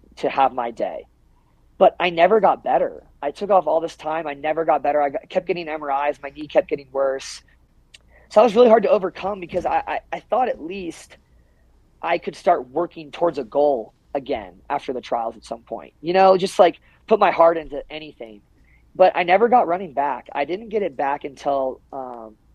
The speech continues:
September. I got surgery in July. And so I never got it back. So while people were in covid and all this kind of stuff, dude, I didn't have anything, man. I didn't have anything going for me.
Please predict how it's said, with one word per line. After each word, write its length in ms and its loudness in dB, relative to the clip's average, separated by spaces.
September. 640 -6
I 60 -4
got 140 -2
surgery 400 -4
in 80 -18
July. 480 -8
And 400 -2
so 120 0
I 60 2
never 180 2
got 120 8
it 40 0
back. 160 2
So 140 -8
while 200 6
people 240 -4
were 140 2
in 120 -8
covid 680 0
and 560 -8
all 100 -4
this 100 -4
kind 120 -12
of 20 -18
stuff, 140 -4
dude, 140 -10
I 180 -4
didn't 120 -6
have 140 -4
anything, 480 -12
man. 280 -8
I 80 2
didn't 120 2
have 140 0
anything 380 -10
going 240 -2
for 120 -6
me. 300 -10